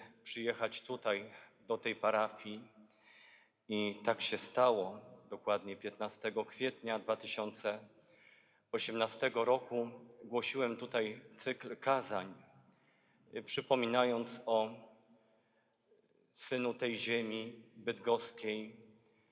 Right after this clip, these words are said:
który tutaj w tym kościele odprawiał pierwszą mszę świętą, mszę świętą prymicyjną.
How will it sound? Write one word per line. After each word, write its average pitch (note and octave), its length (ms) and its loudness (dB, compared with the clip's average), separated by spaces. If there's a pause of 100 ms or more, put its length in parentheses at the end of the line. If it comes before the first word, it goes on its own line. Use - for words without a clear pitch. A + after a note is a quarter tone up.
(280)
który B2 220 -2
tutaj B2 320 2
w A2 60 -10
tym B2 160 -6
kościele A2 600 0 (480)
odprawiał G#2+ 500 2
pierwszą A#2 380 -4
mszę G#2+ 240 -2
świętą, G#2 640 -4 (220)
mszę - 180 -6
świętą G#2+ 400 -4
prymicyjną. A2 840 -4